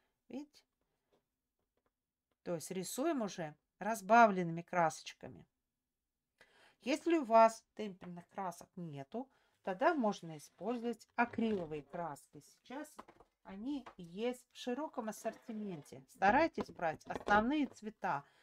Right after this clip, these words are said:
такие как бордовый, зеленый, красивые цвета. Но перед началом рисования обязательно нужно их открывать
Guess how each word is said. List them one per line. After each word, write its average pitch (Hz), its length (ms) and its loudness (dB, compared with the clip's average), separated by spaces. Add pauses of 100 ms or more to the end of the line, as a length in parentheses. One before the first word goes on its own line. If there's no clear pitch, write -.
(140)
такие 185 240 -4
как 175 220 -12
бордовый, 175 920 0
зеленый, 180 720 -8
красивые 175 600 -10
цвета. 156 480 -10 (1600)
Но 220 420 0
перед 196 300 -4
началом 214 600 0 (120)
рисования 214 600 -4
обязательно 202 680 -6
нужно 175 320 -10
их - 120 -14
открывать 185 680 -8